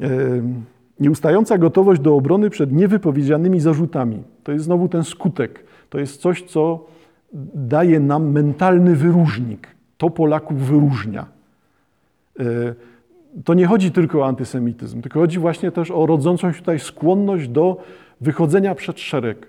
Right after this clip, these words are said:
do udowadniania, kim to się jest. Hmm?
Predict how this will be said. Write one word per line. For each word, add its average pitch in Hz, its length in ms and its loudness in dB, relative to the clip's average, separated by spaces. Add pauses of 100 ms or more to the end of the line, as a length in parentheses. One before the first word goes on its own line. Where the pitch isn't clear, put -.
do 139 140 -2
udowadniania, 160 960 0
kim 202 340 0
to 185 160 -4
się 160 200 -8
jest. 131 600 -6 (2250)
Hmm? 160 180 -8